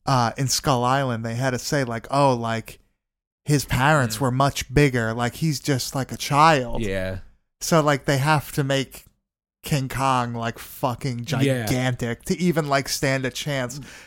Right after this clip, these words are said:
Speaker 1: Like, 'cause they, like, seeing how big, like, King Ghidorah is and
Speaker 2: Yeah.
Speaker 1: stuff. Like, he's as big as a city. Like, he's gigantic.
Speaker 2: Yeah. It's,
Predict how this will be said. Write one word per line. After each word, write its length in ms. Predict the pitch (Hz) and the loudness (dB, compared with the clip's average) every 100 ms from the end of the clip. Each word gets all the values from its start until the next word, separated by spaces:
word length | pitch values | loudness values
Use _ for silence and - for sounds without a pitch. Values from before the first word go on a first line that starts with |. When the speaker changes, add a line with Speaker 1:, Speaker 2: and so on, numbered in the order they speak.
| - | 2
Speaker 1:
Like, 220 | 185 156 - | 6 6 4
'cause 220 | 175 - | 0 2
they, 180 | 165 131 - | 0 0 -4
like, 180 | 165 151 | 2 2
seeing 300 | - 190 185 | 2 0 2
how 180 | 156 165 | 2 2
big, 280 | 139 165 151 | 2 0 2
like, 180 | 147 - | 0 0
King 260 | - 165 | -2 0
Ghidorah 640 | 143 127 127 123 131 135 127 | 0 2 2 4 4 4 2
is 360 | 131 127 127 | 0 -2 2
and 80 | 143 | 4
Speaker 2:
Yeah. 180 | 131 107 | 4 4
Speaker 1:
stuff. 240 | 156 143 | 2 2
Like, 140 | 156 147 | 0 0
he's 180 | 180 | 0
as 160 | 165 143 | 0 0
big 220 | 131 151 | 2 2
as 100 | 170 | 2
a 60 | 135 | 2
city. 540 | - - 170 135 120 | -2 0 0 0 -2
Like, 300 | 113 135 135 | -2 -2 -2
he's 160 | - 135 | -8 -14
gigantic. 760 | - 135 127 - 135 131 135 123 | -6 -6 -6 -8 -6 -2 -2 -2
Speaker 2:
Yeah. 120 | 113 104 - _ - - _ - | -6 -8 -12 _ -20 -20 _ -2
It's, 160 | 170 | 2